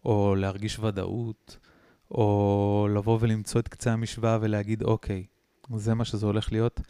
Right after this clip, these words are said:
אני כאילו מרגיש פתאום נורא, כאילו אני הולך לאיבוד. נורא, כאילו אני הולך לאיבוד, וזה מצחיק, כי כאילו, כי עכשיו עוד רגע יש לנו סיטואציה וחוויה נורא מרגשת ממקום חיובי.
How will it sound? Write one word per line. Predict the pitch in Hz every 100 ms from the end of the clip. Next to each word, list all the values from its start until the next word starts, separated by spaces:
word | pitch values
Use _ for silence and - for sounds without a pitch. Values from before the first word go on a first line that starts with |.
| - - _ _ _ -
אני | - 113
כאילו | - 131 147 160 - _ _ _ _ _ -
מרגיש | 120 - 120
פתאום | - - 113 104
נורא, | 104 107 110 113 87 _ -
כאילו | - 113
אני | 107
הולך | 107 113 -
לאיבוד. | 110 113 113 127 117 107 - _ _ _ _ _ _ -
נורא, | 127 117 120 117
כאילו | - 113
אני | 110
הולך | 113 -
לאיבוד, | 113 110 117
וזה | 107 110
מצחיק, | 113 - 190
כי | - -
כאילו, | 123 123 127 - - - - _ _ _ _ _ _ -
כי | 135
עכשיו | 123 170 160 -
עוד | - 143
רגע | 139 151
יש | 143 135
לנו | 151 139 127 - _ _ _ _ _ _ -
סיטואציה | - 120 135 151 147
וחוויה | 117 110 104 143
נורא | 127 107 110 151
מרגשת | 165 127 117 160 180 151
ממקום | 117 107 185 170
חיובי. | - 135 113 120 208